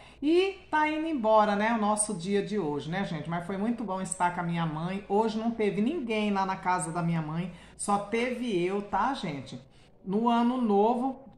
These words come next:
provavelmente vai ter mais gente, que vai vir duas irmãs minhas de São Paulo, vai vir a minha irmã que mora numa cidade vizinha aqui, que são sete quilômetros daqui, tá?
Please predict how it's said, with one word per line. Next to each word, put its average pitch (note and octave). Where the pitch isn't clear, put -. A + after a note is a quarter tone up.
provavelmente G#3+
vai G#3+
ter G#3+
mais G#3+
gente, G3
que G#3+
vai F#3+
vir F3+
duas A#3
irmãs A3
minhas F#3
de E3
São F3
Paulo, F#3
vai F#3+
vir F#3
a F#3+
minha G#3+
irmã A3+
que G#3
mora F3+
numa F3
cidade G3
vizinha F3
aqui, E3+
que E3+
são E3+
sete A3
quilômetros F3+
daqui, E3
tá? F#3+